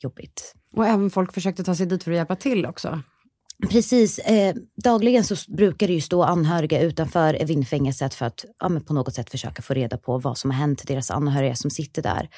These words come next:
Speaker 1: Och så fort nyheten om den här branden bröt ut så var det ju väldigt många som försökte ta sig dit.
Speaker 2: Mm.
Speaker 1: Och det såg vi också bilder på, för,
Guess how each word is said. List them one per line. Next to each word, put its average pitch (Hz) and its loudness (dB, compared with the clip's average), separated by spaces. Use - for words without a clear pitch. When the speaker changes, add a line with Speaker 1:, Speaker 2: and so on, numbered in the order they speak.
Speaker 1:
Och - 0
så 196 -2
fort 160 -6
nyheten 170 2
om 156 2
den 143 2
här 143 2
branden 190 2
bröt 151 0
ut 143 -2
så 143 -8
var 156 2
det 147 2
ju 151 0
väldigt 156 0
många 147 0
som 147 -4
försökte 143 -6
ta 127 -8
sig 165 0
dit. 175 2
Speaker 2:
Mm. 160 -4
Speaker 1:
Och - -4
det 175 4
såg 202 4
vi 180 4
också 190 0
bilder 170 2
på, 147 0
för, 160 0